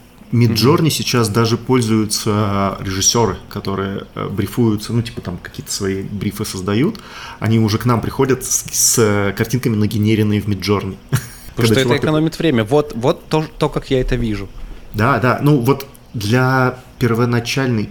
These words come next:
Speaker 1: этапы это, наверное, окей. А, то есть, когда ты, э, п-, через Midjourney пытаешься выразить словами и визуализировать то, что у тебя в голове, то, что тебе, типа, нравится.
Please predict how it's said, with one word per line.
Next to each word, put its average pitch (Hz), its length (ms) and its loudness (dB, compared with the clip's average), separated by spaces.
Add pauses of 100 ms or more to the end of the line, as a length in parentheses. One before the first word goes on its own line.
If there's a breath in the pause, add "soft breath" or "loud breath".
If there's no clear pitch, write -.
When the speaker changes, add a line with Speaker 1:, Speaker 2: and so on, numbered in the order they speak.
Speaker 1:
этапы 170 560 -4
это, 113 160 -2
наверное, 107 340 0
окей. 98 380 -2 (320)
А, 98 460 -2
то 98 100 -4
есть, 95 120 -2
когда 98 200 -2
ты, 98 280 -4 (680 loud breath)
э, 101 380 -4 (140)
п-, 135 240 0
через 107 280 0
Midjourney 123 360 2
пытаешься 104 600 0 (100)
выразить 104 720 0
словами 117 600 0
и 104 280 -2
визуализировать 98 880 0
то, 139 80 0
что 127 160 -8
у - 20 -4
тебя 98 260 -4
в 95 80 -8
голове, 98 340 -2
то, - 80 -8
что - 140 -6
тебе, 92 160 -6
типа, - 220 -12
нравится. 92 420 -8